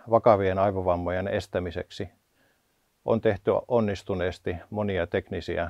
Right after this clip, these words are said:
ratkaisuja. Ja kaikkien liikenteessä saatujen kuolemaan johtavien vammojen määrä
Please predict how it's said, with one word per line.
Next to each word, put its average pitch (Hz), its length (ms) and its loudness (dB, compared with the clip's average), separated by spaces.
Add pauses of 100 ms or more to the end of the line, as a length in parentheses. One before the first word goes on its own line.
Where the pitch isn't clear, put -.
ratkaisuja. 90 720 -6 (1900)
Ja 107 120 2
kaikkien 107 600 0 (100)
liikenteessä 101 640 -2
saatujen 95 580 0 (240)
kuolemaan 98 640 2 (120)
johtavien 92 600 -2
vammojen 90 560 -2 (380)
määrä 90 360 0